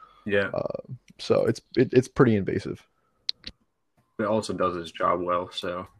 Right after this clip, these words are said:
Speaker 1: it's, it's, it's worth the. I think from a big company like Riot, you know they're not gonna try to steal your information, and it's, so it's, like, worth the.
Speaker 2: Yeah, I, I don't personally feel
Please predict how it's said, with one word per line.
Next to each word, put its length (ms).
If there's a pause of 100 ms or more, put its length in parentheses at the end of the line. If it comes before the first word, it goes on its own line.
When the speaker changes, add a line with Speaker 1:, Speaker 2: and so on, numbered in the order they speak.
(420)
Speaker 1:
it's, 460
it's, 440 (440)
it's 140
worth 280 (140)
the. 240 (680)
I 1900
think 140
from 160
a 40
big 180
company 320
like 180
Riot, 320
you 80
know 180
they're 120
not 200
gonna 140
try 160
to 80
steal 320
your 140
information, 500
and 100
it's, 400 (160)
so 220
it's, 240
like, 140
worth 420
the. 220 (840)
Speaker 2:
Yeah, 480
I, 240
I 220
don't 260
personally 400
feel 600